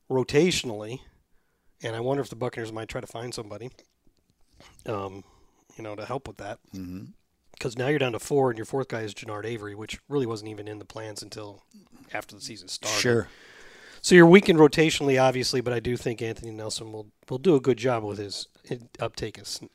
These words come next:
Speaker 1: of snaps.
Speaker 2: Yeah, I, it'll, well, the, the other part, too, is, is that I guess the best way to say it is your stars have to play like your stars.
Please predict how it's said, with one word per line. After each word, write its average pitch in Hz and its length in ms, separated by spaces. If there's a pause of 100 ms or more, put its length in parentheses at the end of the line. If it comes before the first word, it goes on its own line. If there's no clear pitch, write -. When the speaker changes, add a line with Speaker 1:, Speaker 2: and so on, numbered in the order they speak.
Speaker 1:
of 113 140
snaps. - 520
Speaker 2:
Yeah, 160 220
I, 156 200
it'll, 165 280 (140)
well, 131 320 (280)
the, 131 140 (100)
the 127 140
other 98 180
part, 113 300
too, 120 260
is, 85 240 (140)
is 87 200
that 95 280 (800)
I 90 80
guess 110 260 (400)
the 92 80
best 101 260
way 101 120
to - 80
say 107 200
it 95 80
is 85 140
your 92 80
stars 117 440
have 101 120
to 92 80
play 98 220
like 92 240
your 78 80
stars. - 640